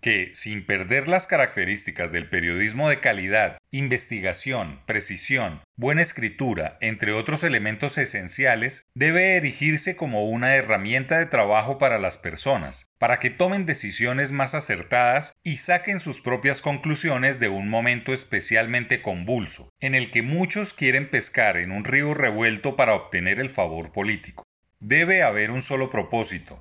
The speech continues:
y es hacer que las personas, las familias, los pueblos y ciudades progresen, que no se siga empobreciendo y sean víctimas de los falsos mesías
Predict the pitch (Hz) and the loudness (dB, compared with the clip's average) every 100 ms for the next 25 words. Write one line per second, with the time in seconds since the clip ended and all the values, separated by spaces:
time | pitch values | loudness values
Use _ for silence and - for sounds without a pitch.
0 | - 107 107 113 147 - 147 - 160 147 | -8 0 2 2 0 0 0 0 0 0
1 | - 104 87 127 117 87 73 - 98 - | -2 -4 -4 -2 -2 -2 -6 -6 -6 -2
2 | 95 98 120 95 76 - 110 95 - - | -2 -2 -2 -2 -6 -6 -8 -8 -6 -2
3 | 139 113 87 80 - 85 92 92 113 127 | 0 0 0 -4 -6 -4 -4 0 4 4
4 | 147 - 170 160 147 117 - 127 - _ | 4 0 0 2 2 2 0 -6 -10 _
5 | - 127 135 151 190 185 180 165 156 156 | 0 0 0 0 0 -2 0 0 0 0
6 | 117 95 85 123 117 98 82 82 107 113 | 0 0 -2 0 0 0 -4 -2 0 0
7 | 120 135 - 147 139 113 92 - - 110 | 0 -2 -2 -2 0 -2 -4 -2 0 0
8 | 113 135 123 95 - 131 117 110 | 0 -4 -4 -4 -2 0 2 2